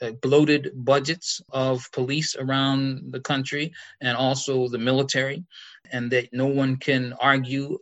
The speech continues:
against the need for taking that money or those funds and putting them elsewhere for the needs of the people and the needs of the world. However, that is not really something that can happen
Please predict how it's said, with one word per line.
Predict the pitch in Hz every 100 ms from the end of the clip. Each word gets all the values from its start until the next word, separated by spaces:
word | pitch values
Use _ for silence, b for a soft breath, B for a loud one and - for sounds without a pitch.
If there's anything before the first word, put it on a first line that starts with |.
| _
against | 127 120 131 139 - -
the | 127
need | 123 135 135 135
for | 127 - 131 123 123 -
taking | 151 143 135
that | 131 127
money | 127 135 135 - B B B B
or | 120
those | 123 123 -
funds | - 135 139 135 127
and | 113 113 -
putting | 139 131
them | 120
elsewhere | 123 139 135 127 127 131
for | 131
the | 117
needs | 117 135 127
of | 127 185
the |
people | - 147 135 147 143
and | 113
the | 113
needs | 127 123
of | 123 113
the |
world. | 117 143 139 143 - _ _
However, | - 135 143 160 147 135 135 B B B B
that | 135 110 143 156 -
is | 135 117
not | 147 151
really | 127 151 147
something | 135 - 160 156 143
that | 135 127
can | 131
happen | - 170 175 135 123 123